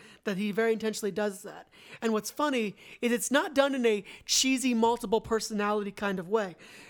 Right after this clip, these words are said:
No, he knows deep down it's the same person.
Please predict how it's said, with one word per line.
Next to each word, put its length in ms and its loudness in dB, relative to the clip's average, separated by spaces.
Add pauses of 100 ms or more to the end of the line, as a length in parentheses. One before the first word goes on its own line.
No, 280 4
he 300 -10
knows 240 0
deep 200 -2
down 240 4
it's 160 -2
the 80 -6
same 320 2
person. 500 -2